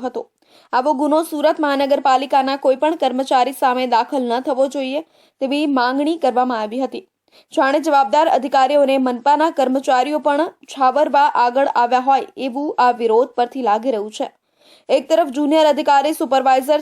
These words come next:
ચેતન રાણાનો જવાબનો સમય પૂર્ણ થયા બાદ પણ ઓર્ડર થતો નથી. અધિકારી સસ્પેન્ડ થાય તો જેલમાં જશે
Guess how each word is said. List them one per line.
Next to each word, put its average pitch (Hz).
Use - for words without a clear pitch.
ચેતન 294
રાણાનો 277
જવાબનો 254
સમય 269
પૂર્ણ 262
થયા 262
બાદ 254
પણ 285
ઓર્ડર 247
થતો 269
નથી. 294
અધિકારી 277
સસ્પેન્ડ 294
થાય 302
તો 302
જેલમાં 294
જશે 285